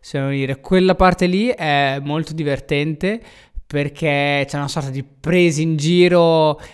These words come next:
e anche un po' dello spettatore che consenta ciò, soprattutto perché parte con questo personaggio mega serioso,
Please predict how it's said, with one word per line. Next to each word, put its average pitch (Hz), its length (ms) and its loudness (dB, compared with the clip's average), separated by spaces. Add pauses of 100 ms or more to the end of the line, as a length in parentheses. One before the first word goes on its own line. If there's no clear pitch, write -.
(100)
e 139 300 0
anche 147 300 -2
un 147 80 -4
po' 151 160 2
dello 147 100 0
spettatore 139 1300 -2
che - 160 -20
consenta 139 600 -4
ciò, 135 340 -2
soprattutto 147 280 -4
perché 143 240 -2
parte 143 400 -2
con 131 180 -6
questo 131 280 -6
personaggio 135 500 -4
mega 151 320 2
serioso, 147 800 2